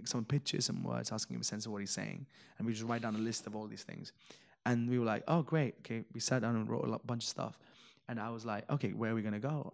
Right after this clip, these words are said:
I just assumed we were gonna go to a park or somewhere in the city. And they went, "Yeah, we're gonna go to Doncaster A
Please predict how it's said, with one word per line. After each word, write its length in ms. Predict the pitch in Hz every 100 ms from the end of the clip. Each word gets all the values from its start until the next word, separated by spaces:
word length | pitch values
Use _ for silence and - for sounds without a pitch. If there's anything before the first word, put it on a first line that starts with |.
| -
I 60 | -
just 140 | 95 101
assumed 300 | - 110 110
we 40 |
were 40 | 104
gonna 140 | 107
go 100 | 104
to 80 | 101
a 40 |
park 280 | 110 135 123
or 60 | 113
somewhere 340 | 131 131 117
in 80 | 113
the 60 |
city. 260 | 107 113 104
And 100 | 117
they 60 | 123
went, 200 | 117 - - - -
"Yeah, 140 | 160 156
we're 80 | 143
gonna 120 | 147
go 80 | 143
to 100 | 131
Doncaster 460 | 127 120 123
A 20 | -